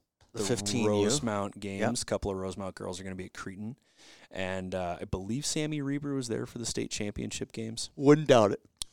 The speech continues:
Speaker 1: Wouldn't doubt it.
Speaker 2: Is there another one? Sean Moline was at a game.
Speaker 1: Okay.
Speaker 2: I don't remember which one.
Speaker 1: But his niece plays for Andover's twelve A.
Speaker 2: Okay, that's probably why he
Speaker 1: Yep.
Speaker 2: was there then.
Speaker 1: Yep, but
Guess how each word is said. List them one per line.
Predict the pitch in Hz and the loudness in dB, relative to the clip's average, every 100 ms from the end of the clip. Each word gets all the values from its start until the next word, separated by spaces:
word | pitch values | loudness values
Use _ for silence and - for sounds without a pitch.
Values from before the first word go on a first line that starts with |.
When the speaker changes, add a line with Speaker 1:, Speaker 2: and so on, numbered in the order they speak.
| _ _ _ | _ _ _
Speaker 1:
Wouldn't | 95 98 | -4 -2
doubt | 90 87 85 | -4 -6 -8
it. | - _ _ _ | -12 _ _ _
Speaker 2:
Is | - | -14
there | 143 | -12
another | 135 98 - 101 | -10 -10 -12 -12
one? | 123 151 - _ _ _ _ _ _ _ _ _ | -12 -14 -20 _ _ _ _ _ _ _ _ _
Sean | - 160 175 | 2 4 6
Moline | 185 170 175 170 98 95 - _ _ _ _ - | 6 6 4 2 0 -4 -10 _ _ _ _ -4
was | 113 104 95 - - | 0 0 0 -4 -4
at | 104 98 95 _ - | -6 -6 -8 _ -14
a | 101 | -12
game. | 85 71 90 110 _ 117 | -12 -12 -12 -14 _ -8
Speaker 1:
Okay. | - 113 160 - - | 2 2 2 -6 -16
Speaker 2:
I | |
don't | - 98 95 | -10 -8 -6
remember | 101 101 113 | -6 -4 -2
which | 123 - | -2 -4
one. | 85 117 - | -8 -10 4
Speaker 1:
But | 139 | 10
his | 165 151 | 12 10
niece | 147 170 165 | 8 6 4
plays | - 135 123 | 6 6 6
for | 123 | 2
Andover's | 120 120 117 107 104 | 0 2 2 0 -2
twelve | - 98 90 | -2 -2 0
A. | 82 98 - | -2 -6 -2
Speaker 2:
Okay, | 120 120 101 - | 0 2 0 2
that's | 117 113 | 4 4
probably | - 110 101 | 2 2 2
why | 92 90 87 | 0 -2 -4
he | 85 | 0
Speaker 1:
Yep. | |
Speaker 2:
was | 127 - | 0 0
there | - 85 - | -4 -8 -10
then. | - - | -14 -6
Speaker 1:
Yep, | 127 139 - | -4 0 6
but | 190 | 6